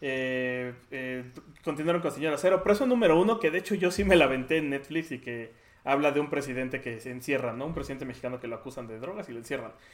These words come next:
Pero además también estuvieron a cargo de, con H B O, hicieron una serie que fue como la primera gran producción mexicana para una televisora de ese, de ese nivel, que fue Capadocia. Eh,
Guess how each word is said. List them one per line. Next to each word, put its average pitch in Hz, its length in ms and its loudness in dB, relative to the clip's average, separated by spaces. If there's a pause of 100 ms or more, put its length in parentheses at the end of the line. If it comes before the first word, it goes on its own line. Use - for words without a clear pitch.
(200)
Pero 202 160 12
además 226 240 6
también 254 220 6
estuvieron 202 320 4
a 156 80 2
cargo 185 340 4
de, 175 460 6
con 165 160 2
H 175 260 2
B 151 180 6
O, 156 260 6
hicieron 165 300 0
una 165 180 0
serie 147 380 0
que 135 100 -8
fue 151 100 -8
como 170 120 0
la 127 120 0
primera 135 240 -2
gran 143 180 -2
producción 135 320 -4
mexicana 127 380 -6
para 117 140 -6
una 123 200 -4
televisora 117 500 -6
de 110 120 -8
ese, 117 200 -12
de 113 160 -14
ese 117 140 -14
nivel, 120 400 -4 (340)
que 143 120 -2
fue 151 180 0
Capadocia. 147 600 2 (1040)
Eh, 127 540 -4